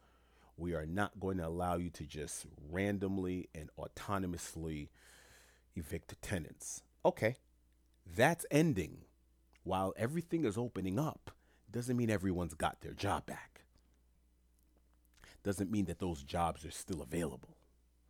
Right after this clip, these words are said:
Doesn't mean that they can really afford that rent. So they're saying there are going to be about four million people that may be evicted in the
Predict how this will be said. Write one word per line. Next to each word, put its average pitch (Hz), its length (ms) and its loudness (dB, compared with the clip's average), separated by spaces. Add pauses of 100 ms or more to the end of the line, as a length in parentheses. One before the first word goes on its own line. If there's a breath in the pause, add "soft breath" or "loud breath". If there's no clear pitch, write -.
(920 soft breath)
Doesn't 98 300 2
mean 101 220 2
that 80 120 -6
they 90 120 0
can 76 200 -8
really 82 360 -2
afford 87 680 -2 (320)
that - 260 -4
rent. - 540 -8 (1600 soft breath)
So 85 640 -2 (880)
they're 95 160 -2
saying 156 300 0
there 98 120 0
are 82 40 -4
going 85 200 -4
to 80 60 -4
be 80 100 -4
about 73 200 -6
four 110 300 -4
million 90 360 0
people - 520 -4 (220)
that - 260 -8
may 82 300 -4
be 85 160 -4
evicted - 640 -8 (960 soft breath)
in - 120 -12
the 71 120 -14